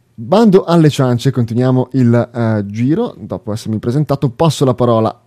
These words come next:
al Paolo Amoroso, sempre qui da Milano, ma da altri studios ben più stabili dei miei.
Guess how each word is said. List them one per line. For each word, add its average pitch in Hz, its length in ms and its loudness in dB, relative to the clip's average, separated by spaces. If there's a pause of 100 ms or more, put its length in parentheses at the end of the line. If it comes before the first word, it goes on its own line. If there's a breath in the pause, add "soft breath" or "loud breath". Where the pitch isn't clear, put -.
al 101 760 -2
Paolo 127 460 0
Amoroso, 110 600 -2
sempre - 520 -8
qui - 240 -8
da 117 140 -2
Milano, 110 360 0
ma 104 220 -4
da 110 300 -6
altri 135 420 0
studios 107 480 -6
ben 120 200 2
più 113 120 -6
stabili 101 380 -4
dei 90 260 -6
miei. 90 340 -10